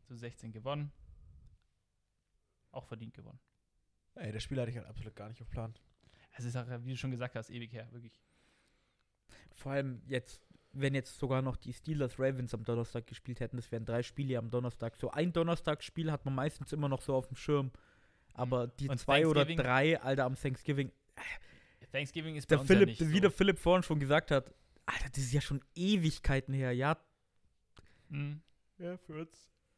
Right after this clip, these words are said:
Speaker 2: fast eine Woche.
Speaker 1: <laughs>
Speaker 2: Ähm.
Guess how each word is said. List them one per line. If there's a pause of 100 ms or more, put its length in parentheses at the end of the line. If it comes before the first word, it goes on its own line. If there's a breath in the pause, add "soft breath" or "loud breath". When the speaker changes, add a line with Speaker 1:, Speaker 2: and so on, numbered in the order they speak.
(120)
Speaker 2:
fast
eine
Woche. (720 soft breath)
Speaker 1:
<laughs>
Speaker 2:
Ähm.